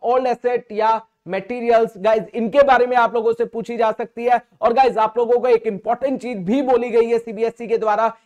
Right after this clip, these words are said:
कि आपको ये ध्यान रखना है किसके बारे में? गाइस, एंट्रेंस फी के बारे में, एंट्रेंस फी या एडमिशन फी and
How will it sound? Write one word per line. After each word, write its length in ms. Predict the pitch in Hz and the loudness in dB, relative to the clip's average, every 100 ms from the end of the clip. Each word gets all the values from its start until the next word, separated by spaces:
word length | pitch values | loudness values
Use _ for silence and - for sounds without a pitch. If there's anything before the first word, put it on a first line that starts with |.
| - | -4
कि 80 | 220 | -2
आपको 240 | 214 226 | 0 -2
ये 120 | 226 | -2
ध्यान 360 | 185 202 240 247 | -4 -4 -2 -4
रखना 200 | 214 233 | -6 -8
है 60 | |
किसके 320 | 233 226 220 233 | -8 -10 -6 -2
बारे 220 | 226 240 | -2 -2
में? 240 | 247 240 - - | -4 -6 -10 -2
गाइस, 180 | 214 220 _ 190 | -2 -2 _ -10
एंट्रेंस 680 | 226 226 233 254 247 - 190 | -8 -6 -2 -2 -4 -10 -12
फी 180 | 247 233 | -10 -2
के 160 | 240 | -2
बारे 320 | 214 208 214 | 0 0 -2
में, 320 | 214 220 220 - _ - | -2 -4 -4 -14 _ -12
एंट्रेंस 520 | 180 202 202 233 226 - | -10 -6 -4 -4 -4 -8
फी 680 | 202 233 214 208 208 _ _ _ _ _ _ _ - | -8 -4 -4 -6 -12 _ _ _ _ _ _ _ -6
या 560 | 185 233 202 202 202 - _ _ _ _ - | 2 4 4 2 -4 -20 _ _ _ _ -8
एडमिशन 680 | 175 190 220 233 233 247 240 | -6 -4 -4 -4 -2 -4 -4
फी 680 | 240 233 240 196 196 - _ _ _ _ _ _ _ _ _ _ _ - | -6 -8 -6 -6 -10 -16 _ _ _ _ _ _ _ _ _ _ _ -14
and 340 | 175 196 180 | -6 -4 -4